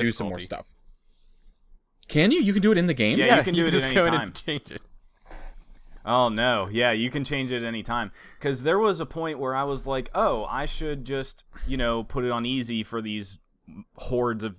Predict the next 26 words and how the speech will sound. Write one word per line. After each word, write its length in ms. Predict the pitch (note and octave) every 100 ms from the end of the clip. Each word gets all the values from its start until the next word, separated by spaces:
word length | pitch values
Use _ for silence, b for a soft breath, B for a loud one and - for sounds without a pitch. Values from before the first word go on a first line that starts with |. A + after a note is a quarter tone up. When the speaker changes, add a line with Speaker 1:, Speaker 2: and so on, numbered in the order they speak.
| -
Speaker 3:
mindless 500 | A2 A2 A2+ G#2+ -
enemies 380 | A2+ G#2+ G2+ F#2+
that 200 | G2+ G2
don't 260 | G#2+ -
do 160 | A2 A2+
anything 300 | F#2+ F#2+ F#2
to 40 |
me, 160 | F#2 F2+
and 140 | F#2
then 160 | F#2 F2+
do, 380 | F#2+ F#2 F2+ - _ _ _ _ _
bump 260 | G2+ C3 A#2
it 60 | G#2+
up 180 | A2+
for 140 | - G#2
the 180 | F#2+ E2 _
bosses 420 | G2 G#2 - C3
or 80 | D3
whatever," 400 | D3 C#3+ C#3+ D3+
but 220 | G#2 G2+
I 100 | E2+
never 280 | G2 F#2 E2
did 180 | D#2 D#2
that, 120 | D#2 G2+
Speaker 2:
I, 80 |
Speaker 3:
'cause 140 | G2+